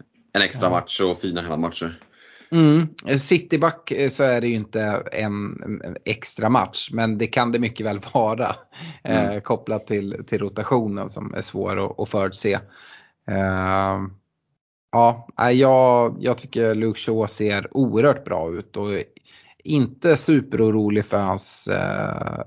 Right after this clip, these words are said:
Speaker 2: roll som mittback där han, eh, är riktigt bra i bonussystemet som vi har pratat om tidigare.
Speaker 1: Mm.
Speaker 2: Dessutom på en del fasta situationer och sådär. Så att, eh, nej, jag hade gått till Luke Shaw utav dem. Ehm,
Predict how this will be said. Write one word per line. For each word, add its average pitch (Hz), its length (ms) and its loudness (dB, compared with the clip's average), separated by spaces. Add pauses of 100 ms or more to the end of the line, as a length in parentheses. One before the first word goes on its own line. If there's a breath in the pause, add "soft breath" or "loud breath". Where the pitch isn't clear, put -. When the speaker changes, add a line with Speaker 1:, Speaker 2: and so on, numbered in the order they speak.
Speaker 2:
roll 104 380 2
som 101 220 -4
mittback - 580 -2
där 104 80 -2
han, 101 500 -6 (240)
eh, 90 300 -6 (320)
är 107 60 0
riktigt 107 500 -4
bra 98 140 0
i 101 40 -2
bonussystemet 101 920 -2
som 92 160 -6
vi - 80 -4 (120)
har 107 120 -4
pratat - 340 -6
om 101 160 -6
tidigare. 101 440 -4
Speaker 1:
Mm. - 640 -14
Speaker 2:
Dessutom 98 480 0
på 98 100 -4
en 98 60 -4
del 98 120 -2
fasta - 360 -10
situationer - 680 -12
och - 80 -14
sådär. - 280 -8
Så - 140 -10
att, - 200 -14
eh, 107 280 2 (540 loud breath)
nej, 139 260 4
jag 143 220 8
hade 139 160 4
gått 123 180 -4
till 110 100 -6
Luke 107 180 -4
Shaw 101 260 -2 (140)
utav 101 300 -8
dem. 101 240 -2 (960 soft breath)
Ehm, 107 760 -12